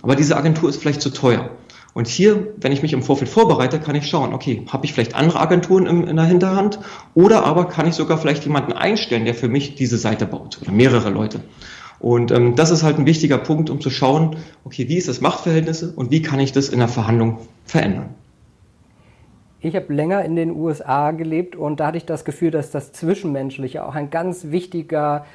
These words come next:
Speaker 2: Bestandteil ist. Smalltalk, sich kennenlernen
Speaker 1: Mhm.
Speaker 2: und dann spricht man ganz am Ende vielleicht auch noch mal kurz übers Business. Aber, äh, meistens so, auch zeitlich, hat es fast den wenigsten Spiel-, also die, die wenigste Zeit in Anspruch genommen.
Speaker 1: Mhm.
Speaker 2: In Deutschland wiederum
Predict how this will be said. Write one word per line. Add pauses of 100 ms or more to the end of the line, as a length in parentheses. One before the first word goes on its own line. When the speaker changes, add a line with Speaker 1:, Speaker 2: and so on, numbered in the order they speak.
(160)
Speaker 2:
Bestandteil
ist.
Smalltalk,
sich
kennenlernen
Speaker 1:
Mhm.
Speaker 2:
und
dann
spricht
man
ganz
am
Ende
vielleicht
auch
noch
mal
kurz
übers
Business. (260)
Aber,
äh,
meistens
so,
auch
zeitlich,
hat
es
fast
den
wenigsten
Spiel-,
also
die,
die
wenigste
Zeit
in
Anspruch
genommen.
Speaker 1:
Mhm.
Speaker 2:
In
Deutschland
wiederum